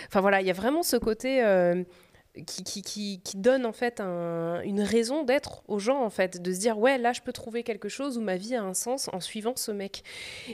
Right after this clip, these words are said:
Et, euh, et, et je trouve que ça, ça, ça veut, enfin, moi, c'est une figure que je, que je vois beaucoup et je trouve que ça répond à un besoin, en fait, qui est presque primal,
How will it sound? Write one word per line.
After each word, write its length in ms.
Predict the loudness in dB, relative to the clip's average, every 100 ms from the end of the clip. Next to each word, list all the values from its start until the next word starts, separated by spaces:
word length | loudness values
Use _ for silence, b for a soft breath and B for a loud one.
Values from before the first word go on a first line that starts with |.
| 2
Et, 240 | 6 8
euh, 240 | 8 6 2 0
et, 300 | 0 2 0
et 40 |
je 100 | 0
trouve 180 | -2 -4
que 100 | 0
ça, 380 | 4 4 6 4
ça, 640 | -2 -4 -2 -2 -2 -2 -4 -6 B B B -4
ça 160 | -2
veut, 220 | 0 -4 -8
enfin, 320 | 0 0 0
moi, 200 | -2 0
c'est 140 | 0 -2
une 100 | -4
figure 360 | -6 -6 -6
que 120 | -4 -4
je, 220 | -2 -4
que 140 | -4
je 80 | -4
vois 180 | 0 0
beaucoup 460 | 0 -6 -4 -6 -6 B B _
et 300 | -2 0 -2 -6 _ -8
je 120 | -6
trouve 240 | -6 -6
que 80 | -2
ça 180 | 0 2
répond 440 | 2 0 0 -2
à 80 | 2
un 120 | 2
besoin, 420 | 2 2 2 0
en 60 | 0
fait, 240 | -2 -4
qui 80 | -6
est 40 | -6
presque 280 | -6 -6
primal, 500 | -8 -8 -6 -6 -6